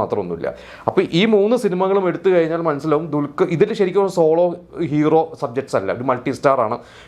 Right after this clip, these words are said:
ഇതിൽ പ്രാധാന്യം ദുൽഖറിന് ആദ്യം ഉദ്ദേശിച്ചിരുന്ന അല്ലെങ്കിൽ ദുൽഖറിന് കൊടുക്കാൻ ഡയറക്ടേഴ്സ് പ്ലാൻ ചെയ്ത റോൾസിനൊന്നും അല്ല ഇതിലെ പ്രാധാന്യം, മറ്റ് ക്യാരക്ടേഴ്സിനാണ്. അപ്പോൾ അതുകൊണ്ട് തന്നെയായിരിക്കും ദുൽഖർ വളരെ സെൻസിബിൾ ആയിട്ട് ആ ഒരു തീരുമാനം എടുത്തത്. നമ്മളിപ്പോൾ നോക്കിക്കഴിഞ്ഞാൽ ദുൽഖർ അന്യഭാഷയിൽ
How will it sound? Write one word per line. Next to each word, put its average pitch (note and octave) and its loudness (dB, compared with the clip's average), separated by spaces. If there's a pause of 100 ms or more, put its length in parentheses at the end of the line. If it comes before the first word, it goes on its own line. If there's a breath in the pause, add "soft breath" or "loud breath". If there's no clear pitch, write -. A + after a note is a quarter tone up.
(160)
ഇതിൽ G#3 2
പ്രാധാന്യം F3 0 (220)
ദുൽഖറിന് G3+ 0
ആദ്യം F3 -2
ഉദ്ദേശിച്ചിരുന്ന D#3 -2
അല്ലെങ്കിൽ D#3 -2
ദുൽഖറിന് E3 -2
കൊടുക്കാൻ D#3 0
ഡയറക്ടേഴ്സ് C#3 -2 (380 loud breath)
പ്ലാൻ C#3+ 4
ചെയ്ത D3 2
റോൾസിനൊന്നും C#3+ 0
അല്ല C#3 0 (100)
ഇതിലെ D3+ 0
പ്രാധാന്യം, A2+ -2
മറ്റ് C3+ -4 (100)
ക്യാരക്ടേഴ്സിനാണ്. D3+ -2
അപ്പോൾ B2 0
അതുകൊണ്ട് E3 -2
തന്നെയായിരിക്കും F#3 -2
ദുൽഖർ F3+ 0 (100)
വളരെ D#3 2 (400 loud breath)
സെൻസിബിൾ D#3 0
ആയിട്ട് D#3+ -2
ആ D#3+ 0
ഒരു D#3 -8
തീരുമാനം C#3+ -2
എടുത്തത്. B2 -4
നമ്മളിപ്പോൾ E3 -4
നോക്കിക്കഴിഞ്ഞാൽ E3 -2
ദുൽഖർ D3+ 0
അന്യഭാഷയിൽ D#3 -4